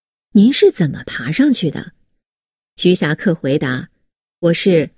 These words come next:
一步一个脚印爬上去的。”当地人更加疑惑地问道：“大家不是都说山上的积雪很深，路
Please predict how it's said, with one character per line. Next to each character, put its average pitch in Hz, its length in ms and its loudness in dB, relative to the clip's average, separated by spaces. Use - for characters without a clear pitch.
一 180 200 2
步 208 420 4
一 175 140 2
个 233 140 2
脚 120 260 -4
印 202 340 2
爬 - 240 -10
上 151 180 -2
去 143 200 -4
的。” 127 120 -8
当 311 160 2
地 302 140 2
人 202 260 4
更 262 180 2
加 226 200 0
疑 175 180 -2
惑 247 240 0
地 185 140 0
问 170 200 0
道 151 260 -4
：“大 294 180 0
家 294 240 -2
不 269 200 -6
是 285 180 -2
都 294 220 0
说 294 360 -2
山 349 260 0
上 302 200 0
的 190 100 2
积 320 260 -2
雪 196 240 0
很 139 240 -2
深， 262 380 0
路 262 360 2